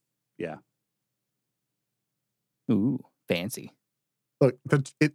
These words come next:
Speaker 3: it, it's blue and, or, or it's black and red, guys. It's
Speaker 1: It's
Speaker 3: black and red. I,
Speaker 1: pink
Speaker 3: it's fine.
Speaker 1: and
Speaker 3: It can
Speaker 1: blue.
Speaker 3: be blue and
Speaker 1: <laughs>
Speaker 3: fine, pink and blue, whatever. I don't care. I don't care. I, I've got the whole smuggler outfit going on with the, the, the pink and blue jacket.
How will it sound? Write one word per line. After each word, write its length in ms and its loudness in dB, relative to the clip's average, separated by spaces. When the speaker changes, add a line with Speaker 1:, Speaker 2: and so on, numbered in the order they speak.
Speaker 3:
it, 120 -2
it's 140 0
blue 260 2
and, 100 0
or, 160 2
or 80 4
it's 80 -4
black 260 0
and 120 0
red, 160 -6
guys. 360 -8
It's 200 -2
Speaker 1:
It's 60 -6
Speaker 3:
black 200 2
and 100 0
red. 220 -4
I, 100 6
Speaker 1:
pink 260 6
Speaker 3:
it's 40 -2
fine. 180 2
Speaker 1:
and 60 0
Speaker 3:
It 120 6
can 0 -
Speaker 1:
blue. 80 6
Speaker 3:
be 120 4
blue 340 4
and 180 6
Speaker 1:
<laughs> 20 -18
Speaker 3:
fine, 200 4
pink 220 2
and 120 2
blue, 340 2
whatever. 380 4
I 100 6
don't 260 2
care. 240 0
I 40 4
don't 140 0
care. 340 2
I, 160 2
I've 180 0
got 200 2
the 100 4
whole 140 4
smuggler 520 2
outfit 440 -2
going 280 4
on 500 2
with 240 0
the, 380 0
the, 260 -2
the 100 2
pink 260 -4
and 160 -6
blue 220 4
jacket. 580 2